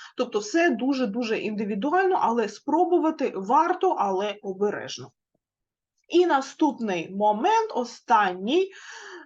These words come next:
е, скажімо, підпункт у цього міфу сарафанного радіо, це, е, стосується данців. Вони дуже люблять нам розказувати: «Іди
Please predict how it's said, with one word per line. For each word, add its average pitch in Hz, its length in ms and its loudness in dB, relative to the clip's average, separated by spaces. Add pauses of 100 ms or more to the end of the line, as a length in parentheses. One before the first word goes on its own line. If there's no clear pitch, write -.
(180)
е, 165 340 -6
скажімо, 185 640 -4
підпункт 359 720 2
у 269 60 2
цього 240 340 2
міфу 262 500 0
сарафанного 220 920 0
радіо, 320 520 2
це, 262 500 -4 (520)
е, 196 100 -2
стосується 269 540 0
данців. 196 560 2
Вони 269 180 -2
дуже 269 240 -2
люблять 254 340 0
нам 233 180 0
розказувати: 277 720 -2
«Іди 254 220 0